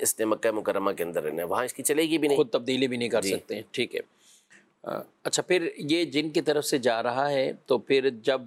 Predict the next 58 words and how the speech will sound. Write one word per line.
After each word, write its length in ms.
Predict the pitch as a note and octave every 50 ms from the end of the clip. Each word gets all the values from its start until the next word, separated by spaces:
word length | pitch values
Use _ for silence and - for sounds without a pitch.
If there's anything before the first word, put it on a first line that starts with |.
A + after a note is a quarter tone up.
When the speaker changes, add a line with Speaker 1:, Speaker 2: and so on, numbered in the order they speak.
| A#2+
Speaker 2:
وہاں 440 | B2+ B2+ C3+ D#3 F3 F3+ - - D3+
Speaker 1:
جی۔ 120 | C3 C3 C3+
Speaker 2:
ایام 200 | B2+ C3 C#3+ D3+
حج 420 | C#3+ A#2+ - - C#3 B2+ - B2+
آئیں 260 | A#2 A2+ A#2 A#2+ A#2
گے، 160 | A#2+ B2 A#2+
جس 300 | A2+ G2+ A2+ A2+ - -
وقت 380 | B2 A#2 A2 - B2+ A#2 - - B2 A#2+ B2+ - _ _ - - - _ _ _ _ -
مینا 360 | A#2+ A#2+ B2 B2 C3 C3 C3
کی 140 | A2+ B2 A2+
طرف 220 | - A#2+ A#2+ A2+
Speaker 1:
جی۔ 60 | A2+
Speaker 2:
باقاعدہ 720 | A#2+ A2 - A#2+ A#2 A2 G#2+ A#2 A2+ A2+ A2 - - - C3+
روانگی 420 | A2+ A2+ A2 A2 G#2+ A2 A2+ A#2+ A#2+
ہوتی 240 | A2+ G#2 - C3+ B2
تو 140 | A#2+ - - -
اب 260 | D#3 F#3 F#3 E3+ F3
وہ 120 | G3 F#3+ D#3
حج 200 | - D#3 D3+ D3+ D3+
کا 80 | F3+ E3+
احرام 400 | D#3 D3 C#3+ C3 C3 C#3+ D3+ D#3
جو 100 | D3 D3
ہوگا 240 | C#3 C#3 D3 D#3+ - -
اس 160 | - D#3+ -
Speaker 1:
وہ 40 | C3+
Speaker 2:
میں 80 | - F3
Speaker 1:
اس 100 | D3+ C#3+
Speaker 2:
نیت 80 | C#3
Speaker 1:
کی 60 | D3+ D3
طرف 200 | C#3 A#2+ A#2+ -
سے 120 | - A2+
باندھے 340 | G2 F#2+ F2 D#2+ D2+ D#2+ C#2+
گا۔ 140 | D2+ D2 - -
یہ 220 | - G#2+ A2 C3+
وہ، 120 | C3 B2 D3
Speaker 2:
اس 60 | C#3
کی 60 | A#2
طرف۔ 120 | A#2 G#2 -
Speaker 1:
وہ 140 | G#2 A#2 C3
جگہ 240 | A#2+ B2 B2+ A#2+ C#3+ C3 -
ہے، 100 | C3+ D3+ - -
وہ 200 | F2 G#2 C3 C#3 C3 B2+ - G#2 G#2+ G2+ -
صورت 400 | - - A#2 B2 B2+ C#3 C#3 -
ہے 120 | A2+ A2+ - - _ - - - - _ _ -
کہ 80 | B2 A#2
جس 180 | B2 D3 -
کی 100 | - D#3+
شریعت 340 | - - C#3 C3 C#3 C#3+ C3
مطہرہ 380 | C3+ B2 A2 - - B2 B2 B2+
نے 80 | C3+
اجازت 420 | G#2 - A2+ A#2 A2 A2 A2 F2 D#2+
دی 100 | F#2 E2+
ہوئی 240 | D#2 D#2+ D#2 F2
ہے 100 | E2 D#2+ - - _ _ - - - _ -
کہ 80 | - -
اب 140 | - C#3 C3+
یہاں 300 | C#3+ B2+ B2+ - D3 D3+
پر 180 | D3 - D#3